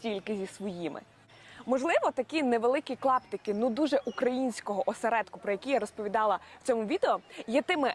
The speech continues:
нитками, що з'єднують дві країни в житті мігранта. Як би там не було, але українці є і будуть. Вони розкидані по світу, але в такі лихі години, як сьогодні,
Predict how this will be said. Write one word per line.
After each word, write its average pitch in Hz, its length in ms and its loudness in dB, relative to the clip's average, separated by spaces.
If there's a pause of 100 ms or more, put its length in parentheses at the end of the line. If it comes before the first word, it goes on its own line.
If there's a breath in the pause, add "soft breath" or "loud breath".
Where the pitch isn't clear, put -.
нитками, 233 640 2
що 233 200 0
з'єднують 220 580 0
дві 185 200 -4
країни 208 500 0
в 214 60 0
житті 185 300 -8
мігранта. 165 540 -2 (340)
Як 320 200 0
би 269 100 2
там 269 220 0
не 226 100 2
було, 311 360 2
але 214 220 2
українці 226 540 0 (100)
є 202 220 2
і 240 60 -4
будуть. - 520 -6 (1000 loud breath)
Вони 262 160 2
розкидані 349 520 0
по - 120 0
світу, 285 420 0
але 220 180 2
в 220 60 -6
такі 311 320 -4
лихі 285 580 -2
години, 226 480 0
як 202 340 -2 (120)
сьогодні, 240 680 0